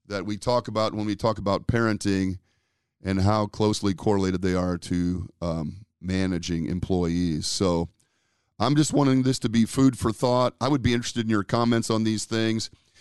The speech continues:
If you've ever viewed managing employees like,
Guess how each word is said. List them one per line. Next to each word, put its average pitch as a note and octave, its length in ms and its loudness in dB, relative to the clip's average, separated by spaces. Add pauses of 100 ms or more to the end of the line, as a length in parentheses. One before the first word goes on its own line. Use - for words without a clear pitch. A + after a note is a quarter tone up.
(160)
If G2+ 160 -4
you've C3 180 2
ever C3+ 300 2
viewed A#2+ 320 4
managing A#2 540 2
employees A2 600 2
like, G2+ 280 0